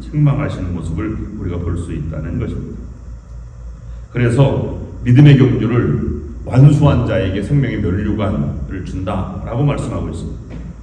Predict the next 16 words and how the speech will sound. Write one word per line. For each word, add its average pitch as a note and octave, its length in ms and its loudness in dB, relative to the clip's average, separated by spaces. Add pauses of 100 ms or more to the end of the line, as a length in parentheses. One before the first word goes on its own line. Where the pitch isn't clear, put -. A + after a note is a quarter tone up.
(360)
"잘하였도다 C3+ 1040 2 (360)
착하고 C#3 560 -2
충성된 B2+ 680 -2
종아, G#2+ 500 -4 (300)
내가 A2 300 0
작은 A2+ 500 -2
일에 G#2 560 0
충성하였음에 C#3 960 0 (300)
내가 G#2+ 180 -4
많은 G#2 380 -2
것을 G#2 260 -2
내게 F#2 240 -4
맡기리니 F2+ 920 -4 (140)
내 F#2 320 -2
즐거움에 F#2 680 -4
참여할지어다." D#2+ 720 -8